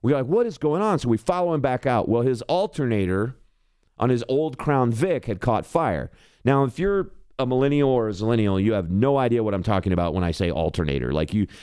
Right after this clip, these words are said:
used to be, you could tune up cars in the parking lot. You could change the oil. You could change the brakes. You could do all that kind of stuff. His alternator caught on fire with an electrical fire, and he was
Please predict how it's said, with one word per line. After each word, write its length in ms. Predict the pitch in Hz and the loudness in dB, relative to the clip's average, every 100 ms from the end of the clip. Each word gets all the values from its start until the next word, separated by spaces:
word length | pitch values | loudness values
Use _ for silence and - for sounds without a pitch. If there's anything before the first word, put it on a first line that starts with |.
| - | -8
used 300 | 123 196 196 | -2 -2 -2
to 80 | 180 | -4
be, 400 | 123 120 113 104 - _ | -2 -2 -2 -4 -8 _
you 140 | 131 | -4
could 240 | 160 131 - | 0 -2 0
tune 240 | 180 175 | 0 2
up 200 | 170 151 | 0 -2
cars 580 | - 160 151 147 139 131 | -2 0 2 2 0 -2
in 120 | - 110 | -2 0
the 60 | |
parking 400 | - 139 147 135 | 2 0 0 0
lot. 360 | 131 135 131 - - _ - | 2 4 2 0 -10 _ -2
You 100 | 139 | -2
could 280 | 135 117 - | 0 -4 -4
change 360 | - 156 151 | -2 0 0
the 120 | 117 131 | 0 0
oil. 340 | 135 143 139 | 2 2 2
You 60 | 131 | 0
could 120 | 117 | -6
change 320 | - 143 143 | -4 -2 0
the 60 | 117 | -2
brakes. 400 | 98 123 131 117 | 2 2 2 -2
You 60 | 120 | -6
could 140 | 113 98 | -4 -2
do 160 | 135 | 0
all 160 | 127 143 | 2 0
that 120 | 123 | -2
kind 140 | 131 | -2
of 60 | 117 | -2
stuff. 220 | - 107 - - _ _ | 0 -2 -4 -18 _ _
His 200 | - 165 - | -4 -2 -2
alternator 880 | 185 208 214 170 143 120 120 127 127 _ _ _ - | -2 -2 -2 0 2 2 0 -2 -4 _ _ _ -2
caught 260 | 165 196 | 0 2
on 140 | 175 147 | 2 0
fire 480 | 139 117 101 104 - | 0 0 0 -2 -2
with 120 | 117 | -2
an 60 | 120 | 2
electrical 540 | 117 160 - 110 107 | 2 2 -2 -4 -4
fire, 420 | 95 98 90 92 - | -2 -2 0 -2 0
and 140 | 123 | 2
he 120 | 151 | 2
was 160 | 156 | 2